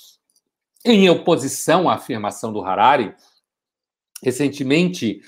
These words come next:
um amigo meu me lembrou uma, uma fala do Dostoiévski no Crime e Castigo, né? Que é um livro, ah, Dostoiévski é um autor que eu já trabalhei e continuo trabalhando há algum tempo, né?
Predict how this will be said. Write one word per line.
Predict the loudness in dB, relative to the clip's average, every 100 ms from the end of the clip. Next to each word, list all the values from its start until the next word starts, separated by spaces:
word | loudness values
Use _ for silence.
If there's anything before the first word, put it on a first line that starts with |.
| -20 -20 -8
um | -2 0
amigo | 0 -2 -2
meu | 2 4 4
me | 0
lembrou | 0 0 2 4 4 2
uma, | -4 -2 -2 -4 -8
uma | -6 -6 -6
fala | -6 0 4 4 2
do | -4
Dostoiévski | -6 -6 -6 -2 0 0 -2 -10 -12 -14 -14 -20 -8
no | -6
Crime | -4 -4 -2
e |
Castigo, | -4 -4 -4 -2 -2 -4 -10 -8
né? | -4 -4 -4 -16 -20 -4
Que | 0
é |
um | 0
livro, | 0 0 0 0 0 -2 -8 _
ah, | 0 2 2 2
Dostoiévski | -2 -2 -2 -2 -2
é |
um | -2
autor | -4 -2 -2 -2
que | -2
eu | 0 0 0 -4 -8 -20 -8
já | -2 -2
trabalhei | 0 -2 0 0 2 0 -2 -8 -18 -12
e | -10
continuo | -8 -8 -6 0 2 0 -2 _ _ -6
trabalhando | -2 0 2 0 2 0
há | 2
algum | 0 0
tempo, | -4 0 0 -4
né? | -8 -8